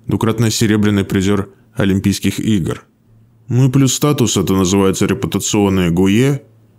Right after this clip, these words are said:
когда даже прощают недокруты, неверные рёбра и могут давать даже высокие гуе за прыжок с корявым выездом. Тогда как фигуристка без рейтинга получила бы за такой прыжок минусы.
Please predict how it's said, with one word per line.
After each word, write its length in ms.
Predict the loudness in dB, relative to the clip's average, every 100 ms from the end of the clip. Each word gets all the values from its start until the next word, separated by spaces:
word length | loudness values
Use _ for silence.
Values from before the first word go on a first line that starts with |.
| _ _ -6
когда 280 | -2 2 2
даже 200 | 2 0
прощают 540 | 0 0 0 0 2
недокруты, 600 | 2 2 2 2 4 4
неверные 520 | 4 4 2 2 2
рёбра 460 | 2 2 2 0 -2 0
и 80 |
могут 320 | 2 4 4 4
давать 300 | 4 4 4
даже 220 | 2 2
высокие 440 | 2 0 0 0
гуе 380 | 2 2 4 2
за 100 | 0
прыжок 400 | 0 0 0 -2
с 60 | -2
корявым 480 | 0 2 2 2
выездом. 520 | 2 2 2 0 -4 -8 -20 _ _ _ -6
Тогда 300 | -2 2 2
как 160 | 0 0
фигуристка 460 | 0 2 0 0
без 180 | 0 2
рейтинга 420 | 2 2 2 2
получила 460 | 4 2 4 2 4
бы 140 | 4
за 100 | 2
такой 280 | 0 0 0
прыжок 420 | 0 2 0 0
минусы. 540 | 0 0 0 -2 -8